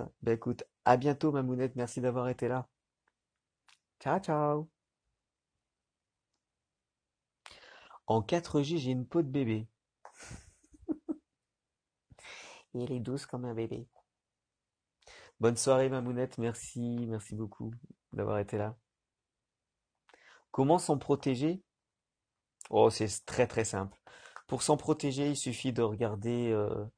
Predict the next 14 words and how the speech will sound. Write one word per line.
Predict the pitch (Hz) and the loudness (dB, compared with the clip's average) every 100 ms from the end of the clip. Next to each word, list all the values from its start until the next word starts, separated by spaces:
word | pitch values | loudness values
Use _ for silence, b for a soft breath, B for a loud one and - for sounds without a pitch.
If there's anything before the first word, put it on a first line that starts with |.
| b b b _ | b b b _
tous | - 156 | -2 2
les | 151 | 4
jours, | 131 143 151 151 135 | 4 6 8 8 4
euh, | 113 110 110 107 107 - | 4 2 0 -2 -4 -6
toutes | 165 - | -10 -6
les | 139 | -2
chaînes | - 127 | 0 0
info. | 120 - 101 _ _ _ - - _ _ _ _ b _ - | -2 -4 -8 _ _ _ -20 -20 _ _ _ _ b _ -6
Toutes | 175 - | -2 0
les | |
chaînes | 156 147 | 2 2
info | 135 131 - 139 - | 2 0 0 0 2
en | 127 | 2
boucle. | 117 135 - 110 | 2 0 -2 -4